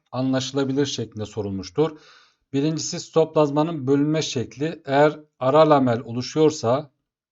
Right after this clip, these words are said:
evet, bitki hücresi olduğunu anlarız. Dolayısıyla anlaşılabilir. İpliklerin oluşum şekli, eğer iplikleri mikrotübül,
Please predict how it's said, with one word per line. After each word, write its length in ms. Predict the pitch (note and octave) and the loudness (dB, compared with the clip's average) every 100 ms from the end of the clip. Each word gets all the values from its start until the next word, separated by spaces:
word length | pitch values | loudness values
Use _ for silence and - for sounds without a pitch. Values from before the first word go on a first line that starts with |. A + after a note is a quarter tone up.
| _ _ _ _ _ _ _ _ _ | _ _ _ _ _ _ _ _ _
evet, 240 | B2+ A#2+ B2+ | -8 -6 -6
bitki 240 | C3 E3 | -8 -2
hücresi 360 | D#3 A#2+ A2+ A#2+ | -2 0 -4 -2
olduğunu 440 | A2 G2+ B2+ D3+ - | -4 -2 -4 -4 -4
anlarız. 560 | B2+ A#2 A2 D3 D3 | -2 -2 0 -2 0
Dolayısıyla 540 | C#3+ A#2 - A#2+ D#3 D#3+ | -2 -2 -4 -2 -2 -2
anlaşılabilir. 840 | B2+ A#2+ G#2+ G#2 F#2+ F#2+ C3 D3+ - _ _ _ _ | -4 -4 -4 -8 -8 -2 0 0 -8 _ _ _ _
İpliklerin 680 | C3+ E3+ - - D#3 F3 G3 | -6 -4 -6 -2 0 0 -6
oluşum 720 | C#3 D3 D3+ - E3 E3+ E3 - | -4 -4 -4 -8 -8 -8 -10 -16
şekli, 760 | - - B2 B2 A#2 C#3 - - _ _ _ | -12 -4 -4 -4 2 2 2 -8 _ _ _
eğer 240 | B2 C3 D3 | -2 0 0
iplikleri 1040 | E3 F3+ E3 - C3 C#3 C3+ C3+ E3 F#3+ - _ _ _ _ _ - | -2 -6 -8 -14 -12 -2 2 2 2 -2 -10 _ _ _ _ _ -10
mikrotübül, 1160 | A#2+ D3 D3+ D3 D3+ D3+ - C#3 C3+ D#3 E3 | -4 -4 -2 2 2 2 -6 -4 0 0 -2